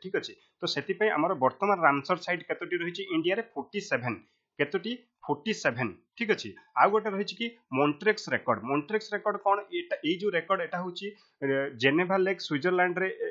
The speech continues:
ଏଇ ଯୋଉ ଏରିଆଟା ରହିଛି ମଣ୍ଟ୍ରେକ୍ସ, so ସିଏ କ'ଣ କରେ ନା, ଯେତିକି ରାମସର ସାଇଟ୍ ରହିଛି, ରାମସର ସାଇଟ୍କୁ ମନିଟର କରିବା ପାଇଁ, ମାନେ ଫାଷ୍ଟ କଥା କି ୱେଟଲ୍ୟାଣ୍ଡକୁ ମନିଟର କରିବା ପାଇଁ ରାମସର ସାଇଟ୍, ରାମସର ସାଇଟ୍କୁ ମନିଟର କରିବା ପାଇଁ ମଣ୍ଟ୍ରେକ୍ସ ରେକର୍ଡ ରହିଛି, ଠିକ୍ ଅଛି। ଆମ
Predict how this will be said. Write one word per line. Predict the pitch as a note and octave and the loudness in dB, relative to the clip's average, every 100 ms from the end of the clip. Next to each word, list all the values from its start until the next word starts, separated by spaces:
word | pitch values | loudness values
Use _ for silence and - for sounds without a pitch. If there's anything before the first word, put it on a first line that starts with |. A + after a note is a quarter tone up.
| - | -4
ଏଇ | D3+ | 0
ଯୋଉ | E3+ E3+ | 2 2
ଏରିଆଟା | C#3 D#3 E3+ | 2 2 0
ରହିଛି | D#3+ D#3+ D#3+ | -2 -4 -2
ମଣ୍ଟ୍ରେକ୍ସ, | C#3 B2+ E3 E3+ - - | -2 -2 -6 -8 -12 -8
so | F#3+ | -8
ସିଏ | F3+ - F#3 | -8 -4 -2
କ'ଣ | F#3 F3+ | 0 0
କରେ | F3+ F3+ | 0 0
ନା, | G3+ G#3+ - _ | 0 -4 -14 _
ଯେତିକି | A#2 C#3+ - G3+ A3 G#3 | -2 -2 -4 -12 -10 -4
ରାମସର | C#3+ C#3 - G#3 | -2 -2 -2 -4
ସାଇଟ୍ | - G3+ F#3+ | 0 -2 0
ରହିଛି, | F3 E3+ C3+ G#2 _ _ | 0 0 -2 -8 _ _
ରାମସର | B2 C3+ - A3+ | -2 -2 -2 -6
ସାଇଟ୍କୁ | G#3 - G3 - A3+ | -4 -2 -2 -2 -4
ମନିଟର | D#3 D3+ F#3 G3 F#3+ | 0 2 2 0 0
କରିବା | E3 C#3+ | 2 2
ପାଇଁ, | B2 G#2+ F#2 _ C#3+ | 0 -4 -10 _ -2
ମାନେ | F3 | -2
ଫାଷ୍ଟ | F3+ - - F3+ - | -2 -4 2 2 0
କଥା | G3 G3+ | -6 -4
କି | G#3 | -2
ୱେଟଲ୍ୟାଣ୍ଡକୁ | C#3+ C3 C3+ F#3+ G3 G3+ G#3+ | 0 0 0 0 -2 0 0
ମନିଟର | G3 G3 F#3+ G3 | 2 -2 -2 -4
କରିବା | G3 F#3+ | -2 -2
ପାଇଁ | F#3+ F3+ | -2 2
ରାମସର | - A#3+ G3+ | 0 0 -6
ସାଇଟ୍, | G3+ G#3+ A3+ _ _ - | -4 -4 -6 _ _ -2
ରାମସର | A#2+ B2+ - | 0 0 -2
ସାଇଟ୍କୁ | A3 A3 G#3+ G#3+ | -2 -2 -2 0
ମନିଟର | G3+ F#3 F3+ F3 | 0 0 -2 -2
କରିବା | F3 D#3+ D#3+ | -2 -2 -4
ପାଇଁ | A3+ | -4
ମଣ୍ଟ୍ରେକ୍ସ | G3+ C#3+ D3 C3 - | -2 -2 -2 -6 -6
ରେକର୍ଡ | A#2 G#2+ G#2+ | -12 -12 -10
ରହିଛି, | G#2 G2 G#2 G2+ | -12 -14 -18 -8
ଠିକ୍ | G#3 | -4
ଅଛି। | F#3 A2+ - - - | -4 -4 -12 -14 -6
ଆମ | B2+ | 0